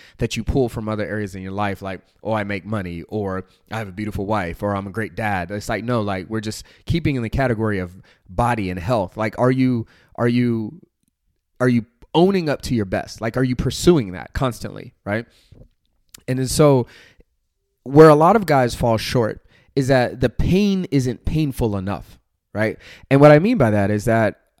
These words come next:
you will get frustrated by what you see in the mirror, but you won't really do a whole lot about it. And you won't really do a whole lot about it because, one, you're kinda okay with it.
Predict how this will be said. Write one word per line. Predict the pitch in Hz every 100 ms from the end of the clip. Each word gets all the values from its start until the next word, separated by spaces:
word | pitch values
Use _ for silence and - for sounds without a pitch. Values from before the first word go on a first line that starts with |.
| _ _ _
you | 143 180
will | 180 151 151 135 123 113 - 120
get | 175 -
frustrated | - 143 165 214 208
by | 139
what | 123 135
you | 135
see | -
in | 131
the | 113
mirror, | 117 135
but | 123
you | 131
won't | 135
really | 120 110
do | 98 110
a | 98
whole | 120
lot | 107 95
about | 87 87
it. | 95 - - - - -
And | 139
you |
won't | 151 226
really | 240 175
do | 143 139
a |
whole | 120 139
lot | 131
about | 107 98 123 123
it | 104 - -
because, | 120 - 180 139 104
one, | 104 147 185 113 107 113 _ _ _ _
you're | 131
kinda | 135 - 185 196
okay | 117 120 - 139
with | 107 87
it. | -